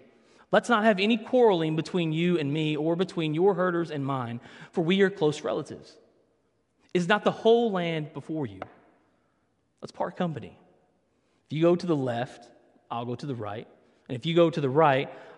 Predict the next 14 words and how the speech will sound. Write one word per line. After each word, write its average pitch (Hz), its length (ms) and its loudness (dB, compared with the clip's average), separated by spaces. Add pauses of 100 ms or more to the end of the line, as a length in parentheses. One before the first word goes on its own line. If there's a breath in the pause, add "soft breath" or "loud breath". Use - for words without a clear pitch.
(100)
I'll 156 180 4
go 139 320 4
to 127 380 -4
the 127 140 -6
left." 131 480 -4 (1120)
It 151 100 -10
gives 226 220 -4
Lot 175 340 -6
the 131 60 -12
choice. - 520 -14 (1200)
I've 156 80 2
often 226 280 4
wondered 156 360 0
that. 87 300 -12